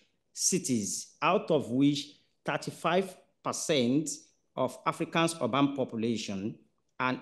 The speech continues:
eighteen percent of its population live in these cities. N-, many cities in Nigeria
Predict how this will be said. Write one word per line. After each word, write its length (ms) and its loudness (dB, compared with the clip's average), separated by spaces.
eighteen 520 0
percent 580 -2
of 200 -4
its 120 -6
population 880 -2
live 460 2
in 260 0
these 300 0
cities. 680 -6
N-, 360 0
many 760 4
cities 680 -4
in 180 -2
Nigeria 840 0